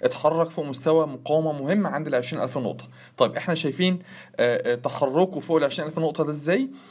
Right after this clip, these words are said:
شايفينه إيجابي ليه؟ لأن هو بيزود من فرص كسرة،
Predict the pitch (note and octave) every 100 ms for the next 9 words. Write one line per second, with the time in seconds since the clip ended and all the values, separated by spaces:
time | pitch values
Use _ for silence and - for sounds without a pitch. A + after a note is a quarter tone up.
0 | - - C3+ B2+ E3 D#3+ A#2+ A#2 D3 E3
1 | G#3+ A2 C3+ F#3+ D3 B2 B2+ D3 C#3+ A#2+
2 | D#3+ E3+ C#3 C3 B2 D#3+ F3 E3+ - -
3 | - _ - E3 - C#3 C3+